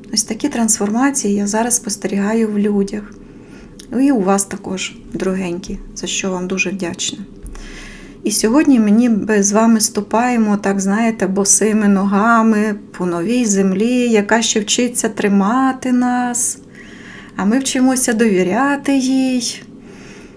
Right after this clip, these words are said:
От відчуйте, є таке всередині у вас? Але факт тут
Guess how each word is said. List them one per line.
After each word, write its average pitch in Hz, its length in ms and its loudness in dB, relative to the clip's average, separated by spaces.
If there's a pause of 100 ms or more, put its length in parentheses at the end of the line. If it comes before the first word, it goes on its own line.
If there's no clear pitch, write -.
(240)
От 254 120 -2
відчуйте, 277 420 0
є 247 200 4
таке 220 500 0
всередині 196 600 -2
у 190 80 0
вас? 190 360 -4 (480)
Але 202 260 0
факт 269 440 2 (100)
тут 208 340 -10